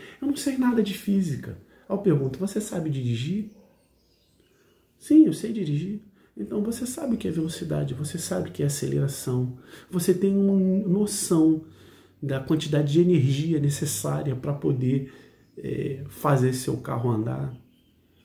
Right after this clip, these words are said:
Você sabe que não pode entrar na curva com qualquer velocidade. Você sabe que se você abrir um pouquinho mais a curva, fica mais fácil de fazer. Você sabe que se a pista tiver uma inclinaçãozinha, é mais fácil de fazer a curva."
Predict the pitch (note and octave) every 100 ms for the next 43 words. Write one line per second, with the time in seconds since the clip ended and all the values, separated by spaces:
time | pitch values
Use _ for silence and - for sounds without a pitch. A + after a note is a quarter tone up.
0 | _ - - - - D#3+ D#3 F3+ - G3
1 | F3 F#3 F3 D#3+ E3 D#3+ D3 B2 C#3+ C#3
2 | A#2+ - C3 B2 A#2+ A#2 C3 A#2+ - A#2
3 | - A#2 A#2 A2 - A2 A#2 B2+ E3+ E3+
4 | D#3 - F3 E3+ C#3+ - - D#3+ D#3 -
5 | G3 E3 D#3 G#3+ A3+ F3 F3 - A3+ A3
6 | E3+ F3+ G3 G3 - - F3 D#3 C#3+ B2+
7 | - - - D#3+ C#3+ C#3+ - C#3 B2 B2+
8 | B2 - A2+ A2 A#2 B2+ B2 - _ -
9 | - - E3+ D#3+ F3+ - G3+ E3+ - -
10 | D#3+ G3+ G3+ F#3+ G3+ G#3 A#3+ B3+ C4+ D#4
11 | D#4+ - D4 C#4 B3+ A#3+ C4 B3 - G3+
12 | G3 G3+ - F3+ F3+ E3 - D#3 D#3 D3
13 | D#3+ C#3+ C#3 C#3+